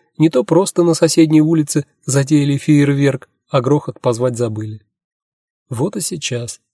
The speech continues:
Триша сидит в своей комнате и слушает, как за стеной звучат голоса и гремит посуда.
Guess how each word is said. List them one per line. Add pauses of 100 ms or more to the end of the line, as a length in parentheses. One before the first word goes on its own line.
(140)
Триша
сидит
в
своей
комнате (420)
и
слушает,
как
за
стеной
звучат
голоса
и
гремит
посуда.